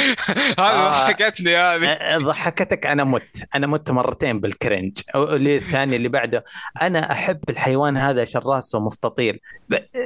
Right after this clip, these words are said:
Speaker 2: لأنه
Speaker 1: آه.
Speaker 2: حتى أنا أكلمك عن يوم شفت ديستني قبل عشر سنوات يلعبونها مطورين بنجي، قاعد أقول:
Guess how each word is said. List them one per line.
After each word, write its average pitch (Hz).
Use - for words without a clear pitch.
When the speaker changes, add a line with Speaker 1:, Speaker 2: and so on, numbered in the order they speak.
Speaker 2:
لأنه 190
Speaker 1:
آه. 147
Speaker 2:
حتى -
أنا 143
أكلمك 165
عن 131
يوم 131
شفت -
ديستني 110
قبل 101
عشر 117
سنوات 113
يلعبونها 107
مطورين 110
بنجي، 120
قاعد 98
أقول: 110